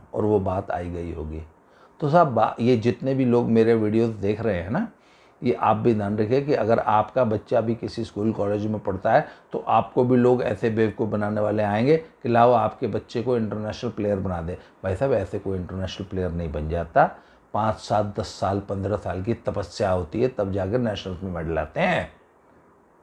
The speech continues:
आई समझ में? जूनियर लेवल पे, सब जूनियर, कैडेट लेवल पे ना, पे मेडल लेने के लिए पाँच सात साल जो है ना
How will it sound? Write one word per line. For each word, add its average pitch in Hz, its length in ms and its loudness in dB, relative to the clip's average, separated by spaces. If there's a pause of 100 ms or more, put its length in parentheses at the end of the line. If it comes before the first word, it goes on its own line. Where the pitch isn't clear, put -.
(800)
आई 120 180 6
समझ 165 280 4
में? 87 280 -2 (1080)
जूनियर 117 500 6
लेवल 110 340 4
पे, 107 160 -4
सब 107 260 -2
जूनियर, 110 440 2 (200)
कैडेट 104 360 -2
लेवल 104 280 2
पे 95 160 -6
ना, 131 400 -2 (520)
पे 123 120 4
मेडल 104 360 2
लेने 104 300 2
के - 120 -4
लिए 160 120 0
पाँच 104 360 -10
सात 92 200 -6
साल 98 380 -4 (240)
जो 95 140 -4
है 87 100 -4
ना 160 120 0